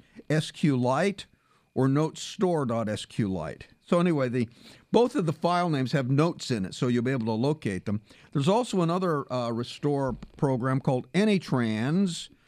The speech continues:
for I O S. It's thirty-nine dollars. Now, Anytrans is nice in that it's sort of a data management system. It allows you to transfer data from one phone to another. It allows you to actually do things. It's, it's really almost a content management system. So Anytrans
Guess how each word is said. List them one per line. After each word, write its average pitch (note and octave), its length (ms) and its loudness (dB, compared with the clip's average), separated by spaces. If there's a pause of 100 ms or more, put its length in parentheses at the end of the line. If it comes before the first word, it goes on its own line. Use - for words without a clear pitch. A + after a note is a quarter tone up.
(340)
for D3 160 2
I C#3 220 2
O C3 160 2
S. D3 200 0
It's F3+ 180 -4
thirty-nine F3 540 2
dollars. A2+ 380 -2
Now, C#3 140 -2
Anytrans F3 640 -2
is C3 160 -4
nice C3+ 260 -2
in D3 120 -2
that D#3+ 160 0
it's A#3 100 -4
sort G#3+ 240 -2
of F#3 60 0
a D#3+ 60 0
data D#3 220 -2
management D3 460 -2
system. C3+ 260 -4
It C3+ 60 0
allows D#3 300 0
you D3 80 -2
to A#2+ 100 -2
transfer C#3 460 -2
data B2+ 260 -2
from G#2+ 180 -2
one B2+ 160 0
phone C3 260 -2
to B2+ 100 -6
another. C3 420 -2 (400)
It C3 80 0
allows C#3 460 0
you C3+ 100 -2
to - 220 -6
actually B2+ 580 -4 (360)
do G#3 180 4
things. A2+ 340 -4
It's, - 240 -10
it's C#3 140 -6
really F3 200 -2
almost C#3+ 300 -2
a A#2+ 40 -6
content D3 400 -2
management D3 460 -2
system. B2+ 320 -6
So C#3 240 -4
Anytrans C#3 760 0